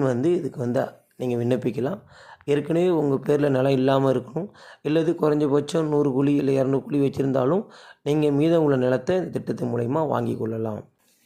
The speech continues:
முக்கியமா இதற்கு என்னென்ன ஆவணங்கள் அவங்க வந்து தயார் செய்யணும், என்னென்ன ஆவணங்கள் வச்சிருக்கணும்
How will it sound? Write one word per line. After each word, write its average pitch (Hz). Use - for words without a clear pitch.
முக்கியமா 196
இதற்கு 156
என்னென்ன 196
ஆவணங்கள் 175
அவங்க 135
வந்து 131
தயார் 143
செய்யணும், 127
என்னென்ன 147
ஆவணங்கள் 135
வச்சிருக்கணும் 143